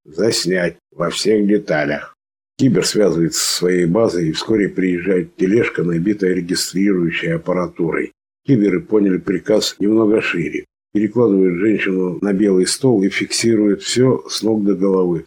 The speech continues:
вплоть до папиллярных линий на пальцах ног. Осторожно приподнимают веки, фиксируют радужку и глазное дно.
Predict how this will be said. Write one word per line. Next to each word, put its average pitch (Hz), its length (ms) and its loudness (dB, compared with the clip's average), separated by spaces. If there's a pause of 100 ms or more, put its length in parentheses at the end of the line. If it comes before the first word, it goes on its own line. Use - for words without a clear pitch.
(160)
вплоть 110 280 -2
до 95 100 -2
папиллярных 92 800 -2
линий 107 300 2
на 87 140 -2
пальцах 85 540 -4
ног. 82 220 -6 (180)
Осторожно 98 640 -2
приподнимают 87 880 -2
веки, 104 340 -2
фиксируют 98 720 -2
радужку 98 540 -2
и 80 40 -4
глазное 85 600 -2
дно. 76 340 -10